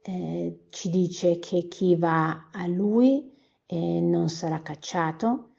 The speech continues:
ci dice che, eh, Lui farà la volontà del Padre, e la volontà è, del Padre è che chi vede il Figlio e crede in Lui abbia la vita eterna e Lui lo risusciterà nell'ultimo giorno.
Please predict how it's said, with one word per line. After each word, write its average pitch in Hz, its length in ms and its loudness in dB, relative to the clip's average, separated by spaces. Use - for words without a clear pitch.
ci - 300 -4
dice 170 680 -2
che, 175 560 0
eh, 175 600 -6
Lui 185 320 4
farà 170 320 -2
la 165 100 2
volontà 170 480 -2
del 160 240 -2
Padre, 254 640 4
e 175 100 2
la 165 140 0
volontà 175 600 -2
è, 170 300 -6
del 180 160 -4
Padre 196 360 0
è 165 60 0
che 170 400 0
chi 226 400 0
vede 185 280 8
il 175 100 2
Figlio 165 480 0
e 160 80 -6
crede 180 260 -2
in 180 140 2
Lui 262 360 2
abbia 196 540 -2
la 165 100 -6
vita 160 240 -6
eterna 160 540 -6
e 190 180 -2
Lui 196 440 4
lo 185 100 -2
risusciterà 175 840 -8
nell'ultimo 160 580 -6
giorno. 165 400 -8